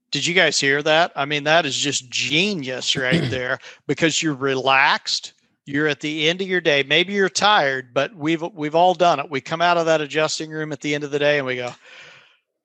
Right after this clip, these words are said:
Speaker 1: "Oh, okay, I still got some notes to write," maybe.
Speaker 2: Yep.
Speaker 1: Maybe you don't. Maybe you did 'em all right then.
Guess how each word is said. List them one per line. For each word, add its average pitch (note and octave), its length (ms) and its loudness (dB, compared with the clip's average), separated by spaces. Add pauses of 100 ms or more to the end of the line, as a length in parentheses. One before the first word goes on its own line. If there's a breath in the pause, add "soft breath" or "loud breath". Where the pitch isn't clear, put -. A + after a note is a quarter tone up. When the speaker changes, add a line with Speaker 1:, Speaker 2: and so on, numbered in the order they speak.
(160)
Speaker 1:
"Oh, E3+ 540 4
okay, D#3+ 260 2
I C#3 60 2
still F3+ 240 0
got G3+ 200 0
some F#3 200 -4
notes E3 320 0
to D3+ 100 -4
write," C3 300 0
maybe. B2+ 380 -6 (400)
Speaker 2:
Yep. C#3+ 100 2
Speaker 1:
Maybe E3 140 0
you F3+ 80 4
don't. E3+ 340 0
Maybe D3 280 0
you E3 80 -2
did E3 200 4
'em D3+ 100 0
all D3+ 180 4
right D3 280 2
then. C#3+ 220 0